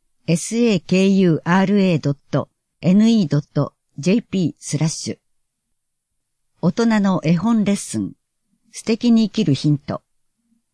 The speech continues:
日時、五月八日、十五日、二十二日、いずれも水曜、午前十時から十一時三十分、計三回。場所、同センター。講師、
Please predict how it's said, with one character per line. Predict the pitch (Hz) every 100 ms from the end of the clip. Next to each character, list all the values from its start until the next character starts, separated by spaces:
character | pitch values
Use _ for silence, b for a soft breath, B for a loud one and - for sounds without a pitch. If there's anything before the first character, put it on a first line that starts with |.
| _ -
日 | 214 202 165
時、 | 123 - _ _ _ _
五 | 196
月 | 214 226 143
八 | 135 151
日、 | 147 131 127 _ _ -
十 | 147 233 185
五 | 156
日、 | 139 135 - 127 _ _ _
二 | 180 220
十 | 208 170
二 | 135 135 156
日、 | 165 - 147 - _ _ _
い | 160
ず | 175
れ | 220
も | 220 208
水 | - 190
曜、 | 170 147 107 - _ _ _ -
午 | 226 208
前 | 214
十 | 143 196 185
時 | -
か | - 131
ら | 127 -
十 | 156
一 | 220 - 208
時 | 135
三 | - 160 151
十 | 147
分、 | _ 117 110 - _ _ -
計 | 220 185
三 | - 139
回。 | - 131 - _ _ _ _ _ _ _ -
場 | 165
所、 | 180 185 147 _ _ -
同 | 147 220
セ | 202 170
ン | 147
タ | - 113 101 -
ー。 | _ _ _ _ _ _ -
講 | 233 214
師、 | - 117 -